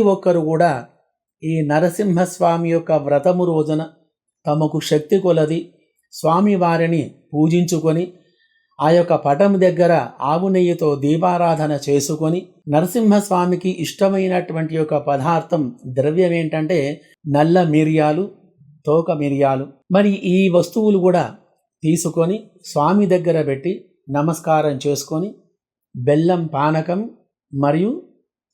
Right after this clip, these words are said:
పెసరపప్పుతో చేసినటువంటి వడపప్పు స్వామికి నైవేద్యం పెట్టి మీరు తీసుకొని అందరికీ వినియోగం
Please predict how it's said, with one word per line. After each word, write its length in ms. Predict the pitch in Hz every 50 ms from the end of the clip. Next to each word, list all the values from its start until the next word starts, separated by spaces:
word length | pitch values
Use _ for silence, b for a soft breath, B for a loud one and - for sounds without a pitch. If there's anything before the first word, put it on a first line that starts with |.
| _ _ -
పెసరపప్పుతో 800 | 165 156 151 - 202 202 196 202 202 190 196 190 170 165 180 175 170 170 175
చేసినటువంటి 680 | 160 156 151 - 156 151 151 151 151 147 147 151 175 202
వడపప్పు 580 | 190 147 139 139 147 143 151 143 139 - 147 135 135 - _ _ _ _ _ _ _ _
స్వామికి 460 | - 170 165 190 214 214 208 190 190
నైవేద్యం 600 | 165 156 151 160 151 156 160 156 143 156 160 143 123 - - _ _ _ -
పెట్టి 320 | 139 147 143 - 202 180 139 131 - - _ _ _ _ _ _ _ _ _ _ _ _ _ _ _ _ _ _ -
మీరు 260 | 147 147 151 139 143
తీసుకొని 600 | 135 139 165 175 190 180 - 185 180 185 180 185 - -
అందరికీ 360 | 165 156 156 156 147 151 151 143
వినియోగం 540 | 131 135 147 156 170 185 196 196 180 185 175